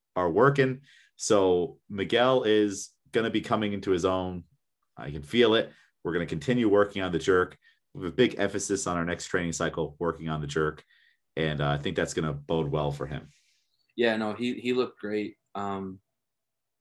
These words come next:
Speaker 2: you know, I, like I said, I, I even made a comment to him about how good his jerks looked. So, and he, he seemed pretty happy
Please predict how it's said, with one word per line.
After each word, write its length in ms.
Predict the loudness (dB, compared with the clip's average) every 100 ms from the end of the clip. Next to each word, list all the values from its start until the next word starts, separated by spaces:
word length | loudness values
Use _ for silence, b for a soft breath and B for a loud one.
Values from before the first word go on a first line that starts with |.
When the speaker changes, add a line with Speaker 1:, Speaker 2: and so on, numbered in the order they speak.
| _
Speaker 2:
you 120 | -14
know, 120 | -10
I, 100 | -10
like 180 | -8 -8
I 40 |
said, 200 | -8 -8
I, 180 | -6 -6 -4
I 140 | -2
even 360 | -4 -4 -6 -8 _ _ _
made 320 | -8 -6 -8 _ -14
a 140 | -12
comment 360 | -6 -4 -4 -6
to 80 | -8
him 60 | -6
about 280 | -4 -4
how 120 | -6 -6
good 160 | -6
his 120 | -6
jerks 320 | -6 -8 -8 -12
looked. 240 | -12 _
So, 240 | -14 -12
and 100 | -10
he, 220 | -8 -10 -10
he 140 | -12
seemed 280 | -8 -10 -6
pretty 200 | -6 -4
happy 420 | -6 -4 -6 -6